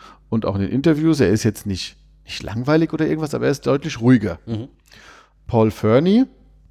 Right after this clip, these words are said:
Speaker 1: ist sicherlich auch ein ganz anderer, äh,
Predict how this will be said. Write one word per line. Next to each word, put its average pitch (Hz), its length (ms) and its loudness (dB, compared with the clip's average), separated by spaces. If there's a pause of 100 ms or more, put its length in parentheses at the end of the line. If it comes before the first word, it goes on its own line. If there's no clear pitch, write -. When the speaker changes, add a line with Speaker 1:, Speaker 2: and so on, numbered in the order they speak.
(340)
Speaker 1:
ist 110 140 -4
sicherlich 131 320 4
auch 120 120 4
ein 127 60 0
ganz 117 220 0
anderer, 104 920 -2
äh, 107 40 -14